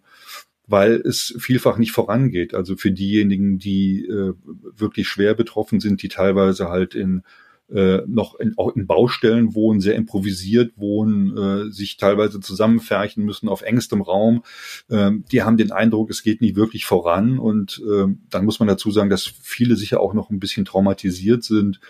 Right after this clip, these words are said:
äh, und, äh, dass, sag ich mal, die allgemeine Lage, zum Beispiel Zerstörungsbilder aus der Ukraine,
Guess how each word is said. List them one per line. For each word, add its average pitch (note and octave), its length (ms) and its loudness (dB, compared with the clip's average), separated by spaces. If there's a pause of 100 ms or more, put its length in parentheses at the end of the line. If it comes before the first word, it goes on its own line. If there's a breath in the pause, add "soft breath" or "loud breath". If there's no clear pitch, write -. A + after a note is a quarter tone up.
(460 loud breath)
äh, G2 320 2
und, G2 560 0
äh, G2 260 -2 (340)
dass, - 360 -8
sag F#2 140 2
ich F2 80 -6
mal, G2 120 2
die F#2+ 140 0
allgemeine G2 480 2
Lage, G2+ 640 2 (160)
zum - 160 -4
Beispiel F#2+ 320 0
Zerstörungsbilder G2 880 -2
aus - 160 -8
der G2 160 -8
Ukraine, G2 760 -2